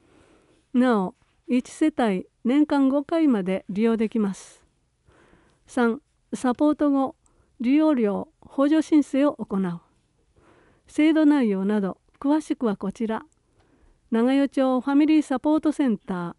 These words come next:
キューアールコードがあります。ココスキ長与二時間無料券のイラストがあります。パパ、ママ学級、問い合わせ、子ども政策課、母子保健係、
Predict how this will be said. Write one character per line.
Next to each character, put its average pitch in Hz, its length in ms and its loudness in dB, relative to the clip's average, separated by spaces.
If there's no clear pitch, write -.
キ 294 140 -2
ュ 311 60 2
ー 320 60 2
ア 330 40 4
ー - 20 2
ル 311 80 -2
コ 311 140 0
ー 294 40 2
ド 294 120 0
が 277 80 0
あ 202 60 0
り 185 100 -6
ま 180 160 -6
す。 - 240 -20
コ 247 140 -2
コ 311 120 0
ス - 180 -16
キ 294 160 0
長 220 280 0
与 220 260 -2
二 247 120 -2
時 302 120 2
間 254 180 2
無 208 120 2
料 285 220 2
券 208 240 -2
の 185 260 -4
イ 226 80 -6
ラ 262 140 -4
ス - 120 -20
ト 294 100 0
が 285 140 0
あ 202 60 -4
り 180 100 -6
ま 170 140 -6
す。 - 260 -20
パ 294 120 -4
パ、 214 360 -8
マ 247 160 0
マ 285 160 0
学 269 180 -4
級、 190 300 -6
問 269 200 0
い 277 60 0
合 269 80 -2
わ 262 100 -2
せ、 254 380 -6
子 269 140 -6
ど 302 100 0
も 311 100 4
政 294 320 -2
策 277 180 -6
課、 254 220 -8
母 269 120 0
子 254 200 -2
保 233 140 -2
健 269 260 0
係、 190 420 -8